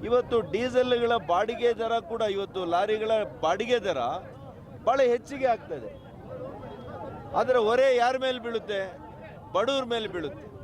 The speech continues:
ರೈತರ ಮೇಲೆ ಬೀಳುತ್ತೆ. ಮಕ್ಕಳು ಹಾಲು ಕುಡಿಯೋ ಹಾಲು ಕೂಡ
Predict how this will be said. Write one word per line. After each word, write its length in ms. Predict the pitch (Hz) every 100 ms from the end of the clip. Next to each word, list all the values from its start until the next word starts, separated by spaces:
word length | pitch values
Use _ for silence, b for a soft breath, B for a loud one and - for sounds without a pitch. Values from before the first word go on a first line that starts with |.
| - - - 170
ರೈತರ 360 | 226 262 262
ಮೇಲೆ 220 | 240 240
ಬೀಳುತ್ತೆ. 560 | 226 208 175 - - - - - - - - - - - - - - - 135
ಮಕ್ಕಳು 440 | 165 220 - 277 254
ಹಾಲು 460 | 185 220 262 220
ಕುಡಿಯೋ 280 | 262 262 262
ಹಾಲು 420 | 233 190 220 277
ಕೂಡ 240 | - 262